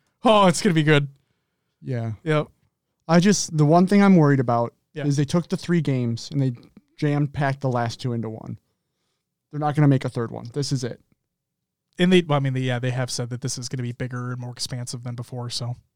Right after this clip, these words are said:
Speaker 2: I just hope it didn't get too condensed and we're missing things that should have been there.
Speaker 1: Right. I agree. Uh,
Speaker 2: Could be a lot of fun.
Speaker 1: I, I, the one thing I will say is that I do not see this being like a Cyberpunk situation.
Speaker 2: Yeah.
Speaker 1: Um, I don't see this being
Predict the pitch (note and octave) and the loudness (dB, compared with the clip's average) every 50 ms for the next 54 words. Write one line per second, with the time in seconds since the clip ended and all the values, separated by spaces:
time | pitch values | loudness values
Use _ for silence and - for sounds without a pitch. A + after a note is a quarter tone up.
0 | _ _ _ _ _ _ _ _ _ _ _ _ - - C#3 C#3 C3+ B2+ C3 - | _ _ _ _ _ _ _ _ _ _ _ _ -14 -8 -6 -4 -4 -4 -2 0
1 | D3+ C3 C3 C#3+ C#3 - C#3+ C#3 C#3 C#3 D3 C#3 C#3 - D#3+ D3+ C3+ - D3+ C#3+ | 0 0 0 -2 -4 -4 -4 -4 -4 -4 -6 -8 -4 -2 -2 -2 -2 0 -2 0
2 | C3 C#3 C3+ C3 B2+ A#2+ - - - - - _ _ _ _ _ D3+ C#3 C3+ B2+ | 0 0 -2 -2 -4 -6 -10 -14 -18 -20 -20 _ _ _ _ _ -4 -2 -2 0
3 | B2 B2 B2+ B2 B2 B2 A#2+ - B2+ A#2+ A#2 - A#2+ A#2+ A#2 A#2 A2+ - - A2+ | -2 -2 -2 -2 -2 -4 -4 -4 -6 -6 -6 -6 -6 -6 -6 -6 -8 -10 -10 -12
4 | B2 C3 C3+ - - - - A#2 - _ _ _ D3 C3 - _ _ _ _ _ | -12 -12 -14 -16 -18 -16 -16 -18 -18 _ _ _ -18 -18 -18 _ _ _ _ _
5 | _ _ _ _ _ _ _ _ - - E3 F3 D#3 D#3 D#3 D#3 - - _ _ | _ _ _ _ _ _ _ _ 0 2 2 4 4 2 0 0 -2 -4 _ _
6 | _ _ _ _ - D#3 D3+ D3+ D3 C#3 C#3 C#3 C#3 C#3 - D#3 C#3+ E3 E3+ F3 | _ _ _ _ -4 0 2 2 2 4 4 2 2 2 0 2 6 6 6 6
7 | F#3 F#3+ F#3 - F3+ C#3 A#2 - - _ _ E3 F3 F3+ C#3+ - - D3+ D#3+ D3+ | 6 4 4 4 2 2 2 -2 -8 _ _ 0 2 2 2 -2 -6 -8 -8 -8
8 | - _ _ _ D3+ E3+ E3 E3+ E3+ D#3 F3 D#3+ D3 C#3 D3 D3+ D3 - E3+ D#3 | -10 _ _ _ -6 -2 0 0 2 2 2 2 4 4 4 2 2 2 0 0
9 | C#3+ - D3+ C#3+ C#3 - C#3+ D3+ C#3+ C3 D#3+ D3 C#3 C#3 C#3 D3 F3 - - - | 2 2 0 -2 0 0 0 0 0 2 0 0 2 0 0 -2 -2 -4 -6 -6
10 | D#3+ D3+ D3 D3 D3 - - - D3+ D3 D3 D3+ C#3+ C#3 C3+ C3 - - C#3 C#3 | -6 -6 -4 -4 -4 -6 -6 -6 -4 -4 -4 -4 -4 -4 -4 -6 -6 -4 -4 -4
11 | D3 D3+ C#3 E3 D#3+ D3 - E3 D3+ - E3+ E3+ E3 - G3 F#3+ - _ _ _ | -4 -2 -2 -2 -4 -2 -4 -6 -6 -4 -4 -4 -4 -4 -6 -10 -10 _ _ _
12 | _ _ _ - B2+ A2+ A2 G#2 - E3 D#3+ D3+ D3 D3 C#3+ C#3 D3 D3 D3+ D3+ | _ _ _ -6 -6 -4 -4 -4 0 4 4 6 6 4 4 4 4 4 4 2
13 | C#3+ - - - D#3 D3 C#3+ D3 C#3 - - D3+ D3 D3 D3 C#3+ C#3+ C#3+ C#3+ C3 | 0 -4 -6 -6 -6 -4 -4 -4 -4 -4 -4 -4 -4 -2 -2 -2 -2 -2 -4 -4